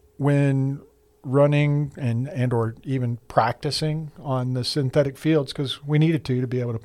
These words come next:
play on 'em, not near the sort of give that dirt and grass field would have.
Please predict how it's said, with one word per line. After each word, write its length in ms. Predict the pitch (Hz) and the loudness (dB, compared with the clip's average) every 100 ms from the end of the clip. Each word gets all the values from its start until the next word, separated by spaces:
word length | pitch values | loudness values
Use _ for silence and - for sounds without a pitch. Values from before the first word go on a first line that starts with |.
| - - | -12 -2
play 220 | 170 160 | 0 0
on 140 | 113 | -2
'em, 120 | 120 127 - - - - 156 | -6 -8 -16 -20 -20 -16 -4
not 260 | 135 151 | -2 0
near 420 | 139 147 180 180 | 2 4 6 6
the 120 | 151 135 | 4 0
sort 280 | - 147 | 0 0
of 200 | 120 101 | 0 -4
give 560 | 107 147 131 107 117 - 156 175 | 0 2 2 0 -6 -16 -18 -6
that 360 | 135 123 120 _ _ _ _ | -2 -2 -4 _ _ _ _
dirt 320 | 143 135 139 | 0 0 0
and 120 | 127 117 | -4 -2
grass 360 | 131 120 113 | 0 0 -2
field 360 | - 160 151 117 | -2 0 2 0
would 160 | 117 | -4
have. 380 | 107 107 101 120 | -4 -4 -8 -12